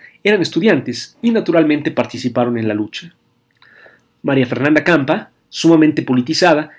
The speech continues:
era además pareja de Raúl Álvarez Garín, que entonces dirigía una corriente de la Juventud Comunista.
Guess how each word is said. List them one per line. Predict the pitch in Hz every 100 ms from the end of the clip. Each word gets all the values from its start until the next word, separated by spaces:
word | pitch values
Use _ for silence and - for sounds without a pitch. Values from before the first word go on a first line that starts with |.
| _
era | 214 247
además | 175 147 170
pareja | - 202 214 180
de |
Raúl | - 123 180 196
Álvarez | 180 156 127
Garín, | 147 214 131 - - - _ -
que | 202
entonces | 226 220 175
dirigía | 147 135 160
una | 165
corriente | 139 127 143 135 135
de |
la | 110
Juventud | 113 113 110 120
Comunista. | 117 104 101 - -